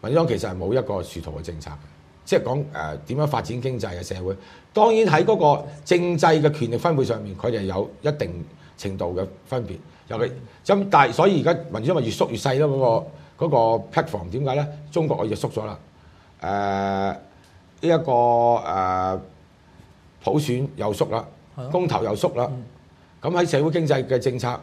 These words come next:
Speaker 1: 一自不然要縮㗎啦，
Speaker 2: 嗯。
Speaker 1: 因為咁大嘅嘢都唔鬥啦，唔通細嘢鬥咩？呢個此其一。
Speaker 2: 嗯。
Speaker 1: 第二，調返轉咁睇就係話，佢一路都係喺嗰個，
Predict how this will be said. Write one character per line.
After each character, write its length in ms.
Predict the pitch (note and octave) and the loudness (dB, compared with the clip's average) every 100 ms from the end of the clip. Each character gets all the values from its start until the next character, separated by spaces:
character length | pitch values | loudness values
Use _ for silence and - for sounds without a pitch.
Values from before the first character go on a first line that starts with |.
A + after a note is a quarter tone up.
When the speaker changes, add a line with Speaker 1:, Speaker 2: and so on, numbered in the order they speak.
| - - _ | -14 -20 _
Speaker 1:
一 80 | C3 | -6
自 160 | - - | -4 0
不 80 | |
然 80 | C#3 | 0
要 140 | F2 A2+ | 0 -2
縮 160 | D3+ | -2
㗎 100 | C3+ | -2
啦， 280 | B2+ D3 D#3+ - - C3+ | -2 -2 -4 -12 -16 -14
Speaker 2:
嗯。 120 | A#2+ G#3+ | -4 0
Speaker 1:
因 100 | G#3+ | 2
為 80 | D3 | 2
咁 220 | E3+ E3 | 2 4
大 160 | - | 6
嘅 140 | D3+ D#3+ | 8 8
嘢 40 | |
都 100 | F#3 | 8
唔 100 | D3+ | 4
鬥 180 | C#3 D3 | 4 6
啦， 180 | C#3+ - - | 6 2 -6
唔 40 | - | -4
通 80 | D#3 | 0
細 180 | D3+ D3 | 2 6
嘢 120 | D3 | 6
鬥 180 | D3 D3 | 4 2
咩？ 120 | F3 | 0
呢 100 | D#3+ | 0
個 60 | |
此 140 | C3 C#3 | 2 0
其 120 | A#2 | 0
一。 60 | B2 | -2
Speaker 2:
嗯。 100 | - - - - - | -4 -12 -16 -20 -6
Speaker 1:
第 80 | - | 0
二， 60 | D#3+ | 2
調 300 | E3+ E3 D#3+ | 4 4 4
返 200 | G#3 G3+ | 4 4
轉 120 | D3+ | 2
咁 140 | D#3 | 0
睇 140 | D3 C#3+ | 2 2
就 100 | B2 | 2
係 100 | G#2 | 0
話， 140 | G2 - - - | -4 -10 -20 4
佢 100 | G3 | 6
一 20 | |
路 180 | A#3+ D#3 | 8 8
都 120 | D#3 | 8
係 140 | F3 E3 | 8 8
喺 300 | A#2+ A2+ E3+ | 4 2 4
嗰 120 | G#3 F3+ | 6 6
個， 120 | D3 | 4